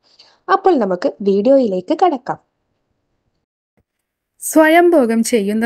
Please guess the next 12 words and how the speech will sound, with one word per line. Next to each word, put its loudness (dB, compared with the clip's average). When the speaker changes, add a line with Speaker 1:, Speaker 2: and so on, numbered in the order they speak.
Speaker 2:
സമയത്തെ -4
ചില 2
പുരുഷ 0
ചിന്തകൾ. -2
ഈ 2
വിഷയത്തെക്കുറിച്ചാണ് -2
ഇന്നത്തെ -2
ഈ -2
വീഡിയോയിൽ 0
നിങ്ങൾക്കായി -2
പങ്കുവെക്കുന്നത്. -4
നമുക്കിടയിൽ 0